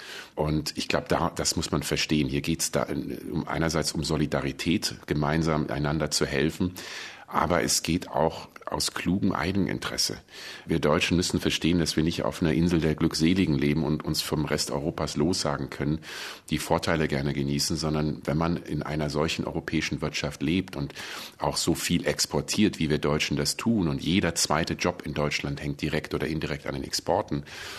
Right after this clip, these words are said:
da muss man sich auch ehrlich machen und sagen, okay, äh, dann muss es aber auch in unserem Interesse sein, dass wir die europäische Wirtschaft unterstützen, dass wir sie stärken und dass wir auch füreinander einstehen.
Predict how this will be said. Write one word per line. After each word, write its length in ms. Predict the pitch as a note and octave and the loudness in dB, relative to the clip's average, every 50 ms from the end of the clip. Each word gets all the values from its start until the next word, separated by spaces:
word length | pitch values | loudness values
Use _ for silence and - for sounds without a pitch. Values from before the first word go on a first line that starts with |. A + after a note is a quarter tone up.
| - - - - - - - - | -14 -14 -14 -16 -16 -16 -8 -4
da 80 | - | -2
muss 220 | C#2+ D#2+ E2 - F2+ | 0 0 2 2 2
man 80 | D#2+ | 2
sich 160 | D2+ D#2 D#2 | 4 2 2
auch 100 | D2+ C2+ | 0 0
ehrlich 380 | - E2 E2 D#2+ F2+ F2+ - - | 0 0 2 2 2 2 2 0
machen 240 | D#2+ D2 D#2+ E2+ D#2+ | 0 0 -2 -2 -4
und 80 | E2 | -4
sagen, 220 | D#2 D#2+ D2+ D#2 E2 | -2 -2 -2 -2 -2
okay, 380 | D#2+ - - - C#2 B1 B1 - - - | -2 -2 -2 -2 -2 -2 -4 -8 -8 -8
äh, 60 | D2+ | -6
dann 180 | C#2 C#2+ C#2 D2 | -4 -2 -2 0
muss 160 | D2+ E2+ F#2 | 0 0 0
es 120 | F2+ - | 0 0
aber 200 | F2 D2 D#2 - | 0 0 0 0
auch 80 | C#2+ C#2+ | -2 -2
in 80 | D#2 | -4
unserem 260 | D#2 E2+ D2+ D2+ C#2+ D2 | -4 -4 -2 -2 -4 -4
Interesse 500 | C#2+ - - - - C#2+ - - G2 E2+ | -6 -6 -2 0 0 2 2 4 4 4
sein, 360 | D#2 E2 D#2 D#2 D#2+ E2+ E2+ - - - - - - - - - | 4 4 2 4 2 2 0 -2 -8 -14 -14 -14 -14 -14 -10 -6
dass 200 | - D#2+ - - | -4 -4 -2 -2
wir 60 | - | 0
die 100 | - - | 0 0
europäische 560 | D2+ D#2 D2 - - D#2 D2+ - - D2 C#2+ | 0 -2 -2 -2 0 0 0 2 0 0 0
Wirtschaft 640 | D2 C#2+ - - D2 C#2+ - - - - - - - - _ - | -2 -2 -2 -2 -2 -2 -4 -6 -8 -8 -8 -8 -10 -12 _ 2
unterstützen, 840 | G2 F#2+ G2+ A#2 G#2+ G#2 - - G2+ F#2+ - - - G2 F#2 G2 F#2+ - - - - - - - - - | 4 4 6 6 4 4 4 2 2 2 2 0 0 0 -2 -4 -6 -12 -16 -16 -16 -16 -18 -12 -8 -6
dass 180 | - - - | -4 -2 0
wir 80 | D#2 D2 | 0 2
sie 160 | C#2 D#2 D2 | 2 2 2
stärken 640 | - - - D2 C#2 C#2 D2 D#2+ - - G2+ F#2 | 2 2 4 4 4 4 2 0 0 0 2 2
und 160 | E2 D#2 D2 D#2 | 2 2 0 0
dass 180 | D2+ - - | 0 0 0
wir 100 | D#2+ - | 0 0
auch 100 | D2 D2+ | 0 -2
füreinander 520 | - - - D2 D#2 D#2+ D#2 D#2+ D#2+ D2+ - | -2 -2 -2 0 0 0 -2 -2 -2 -2 -4
einstehen. 420 | - G2 - - - - - - | -4 -4 -6 -6 -6 -8 -12 -14